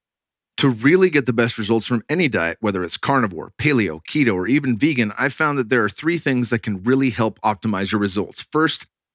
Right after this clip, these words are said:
enhance your digestion and elimination. Second, boost your cellular energy.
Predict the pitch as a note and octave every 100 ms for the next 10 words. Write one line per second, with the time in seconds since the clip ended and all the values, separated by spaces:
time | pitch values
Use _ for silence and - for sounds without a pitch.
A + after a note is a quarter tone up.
0 | _ B2+ A2+ G2 C#3 C3 C3 B2 G#2+ A2
1 | G#2+ - G#2 A2+ A2 G#2+ F#2+ F2+ - D2+
2 | D2 _ _ - - E3+ B2 A2+ _ _
3 | _ - C#3+ - D3+ - C3+ B2 A2 C3
4 | D3+ D3 D3+ C#3+